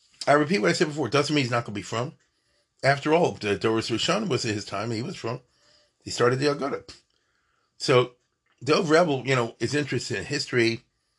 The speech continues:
especially in that sort of thing. And I would even go so far as to say he would try to fight for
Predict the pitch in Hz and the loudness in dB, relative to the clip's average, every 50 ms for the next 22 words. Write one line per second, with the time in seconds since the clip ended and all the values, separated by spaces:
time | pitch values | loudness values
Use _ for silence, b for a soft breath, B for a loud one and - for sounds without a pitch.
0 | _ _ _ _ _ _ _ _ _ - - - - 120 110 - 120 117 117 117 | _ _ _ _ _ _ _ _ _ -12 -6 0 0 2 2 2 2 2 2 2
1 | 110 98 95 107 113 120 - - 123 104 95 90 - 120 120 143 143 - _ b | 2 0 -2 -2 -2 -2 -2 -2 -4 -2 -4 -4 -4 -2 -2 -2 -4 -6 _ b
2 | b b b b b - 147 156 190 202 202 202 208 202 190 185 175 180 180 175 | b b b b b 2 4 4 6 6 6 4 4 4 2 4 6 4 4 4
3 | 180 165 165 170 165 165 165 143 135 - 156 147 147 135 b b b b b b | 2 -2 0 0 0 0 0 -4 -4 0 0 0 0 -2 b b b b b b
4 | b b - 185 175 156 135 - 175 165 170 170 170 - 135 - - - 156 165 | b b -2 0 0 0 -2 0 2 4 4 4 2 0 -6 -6 0 0 2 2
5 | 165 - - - 131 120 120 | 0 -2 -6 -4 -4 -4 -4